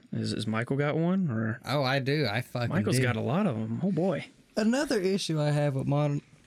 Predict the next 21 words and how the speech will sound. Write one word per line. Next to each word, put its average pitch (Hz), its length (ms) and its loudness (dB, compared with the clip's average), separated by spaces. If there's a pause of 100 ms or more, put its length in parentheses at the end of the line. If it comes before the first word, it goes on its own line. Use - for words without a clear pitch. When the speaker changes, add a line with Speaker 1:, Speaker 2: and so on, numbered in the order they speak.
(100)
Speaker 2:
with 208 280 0
modern 202 300 0
day 196 160 2
Christianity 180 760 2
in 135 80 4
America. 127 580 0 (200)
<clears throat> - 80 0 (1500)
And 180 220 2
this 240 160 0
has 202 240 0
a 175 80 -2
lot 160 360 2
to 160 120 -12
do 156 320 2
with 135 240 2 (340)
the 151 140 2
media 131 540 2
in 113 160 0
general. 110 580 -6 (3500)
Is 170 640 0 (1300)
who 214 600 0